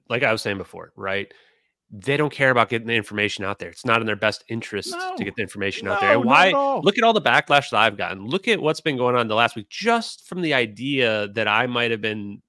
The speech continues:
Speaker 1: messaged by Joe Rogan. Just from that alone.
Speaker 2: I love
Speaker 1: Why
Speaker 2: it, by
Speaker 1: would
Speaker 2: the
Speaker 1: these
Speaker 2: way.
Speaker 1: people take all this
Speaker 2: <laughs>
Speaker 1: flack, right?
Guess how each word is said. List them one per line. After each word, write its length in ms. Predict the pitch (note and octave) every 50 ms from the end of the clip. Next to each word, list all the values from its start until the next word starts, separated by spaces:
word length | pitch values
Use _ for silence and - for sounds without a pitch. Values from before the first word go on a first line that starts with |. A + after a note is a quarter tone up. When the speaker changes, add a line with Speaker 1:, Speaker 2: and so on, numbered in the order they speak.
| -
Speaker 1:
messaged 500 | A2+ A2 A2+ B2+ B2 - C3 A#2 A2 A2
by 180 | G#2 A2+ G#2 G#2
Joe 220 | G2 G2+ G#2+ G2+
Rogan. 420 | G2+ F#2+ F#2 F#2+ F2+ - _ _ _ _ _ _ _ _
Just 320 | - - - B3+ A#3+ - -
from 680 | - - F3+ E3+ D#3 D3 C3 A#2+ A2+ G#2+ G#2 G#2 G#2 G#2
that 260 | A2+ B2 C3+ C3 C3
alone. 480 | B2 A2+ A2 A2 F#2+ E2+ F2+ F#2 F#2+ G2 _ _ _ _ - - _ -
Speaker 2:
I 100 | A#2+ B2
love 280 | B2+ A#2+ A#2+ A#2+ A#2+ C3+
Speaker 1:
Why 220 | F3 G3+ A3+ C4
Speaker 2:
it, 40 | C#4
by 60 | B3+
Speaker 1:
would 100 | C4 G#3
Speaker 2:
the 60 | A#3
Speaker 1:
these 100 | A#3 G3+
Speaker 2:
way. 60 | F#3
Speaker 1:
people 200 | A3 G#3 G3 F#3
take 300 | F3+ - F#3 F#3+ F#3+ -
all 180 | D#3+ D3+ D#3 D3
this 200 | D3 C#3 C3 -
Speaker 2:
<laughs> 220 | - - - C4
Speaker 1:
flack, 400 | A3 C#3 C#3+ C3+ - - - C#3+ - _ _ _ _
right? 400 | - G2 G2 G#2 A#2 C#3 D#3 -